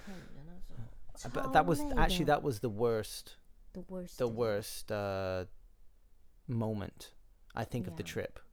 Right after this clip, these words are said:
Speaker 1: Mm.
Speaker 2: was
Speaker 1: Do you
Speaker 2: one
Speaker 1: think that's the worst
Speaker 2: No, no, it
Speaker 1: moment?
Speaker 2: was. I think that was the worst day. Though we
Speaker 1: Oh,
Speaker 2: did
Speaker 1: the worst
Speaker 2: fun
Speaker 1: day.
Speaker 2: things. The aquarium was cool. I just couldn't appreciate it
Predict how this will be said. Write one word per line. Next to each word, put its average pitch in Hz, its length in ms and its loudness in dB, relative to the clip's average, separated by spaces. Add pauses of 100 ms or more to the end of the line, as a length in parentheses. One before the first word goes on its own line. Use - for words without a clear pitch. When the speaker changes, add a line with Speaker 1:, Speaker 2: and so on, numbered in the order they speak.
Speaker 1:
Mm. 175 280 -10
Speaker 2:
was 113 480 0 (300)
Speaker 1:
Do 113 80 -8
you 226 60 0
Speaker 2:
one 254 260 2
Speaker 1:
think 262 160 0
that's 233 220 -4
the 190 100 -4
worst 170 640 -8
Speaker 2:
No, 143 160 2
no, 143 100 4
it 117 60 2
Speaker 1:
moment? 117 40 -4
Speaker 2:
was. 110 260 2
I 104 80 -2
think 123 180 -6
that 107 140 -4
was 107 140 -10
the 113 80 -2
worst 104 420 -2 (680)
day. 92 340 -4 (600)
Though 131 180 2
we 131 140 2
Speaker 1:
Oh, - 20 -6
Speaker 2:
did 165 140 2
Speaker 1:
the 185 60 -4
worst - 60 -4
Speaker 2:
fun 131 220 2
Speaker 1:
day. - 100 -8
Speaker 2:
things. 147 360 -4
The 127 120 0
aquarium 143 540 2
was 107 140 -4
cool. 120 400 -2 (120)
I 120 240 0
just 120 240 -4
couldn't 117 260 -4
appreciate 104 680 -4
it - 180 -6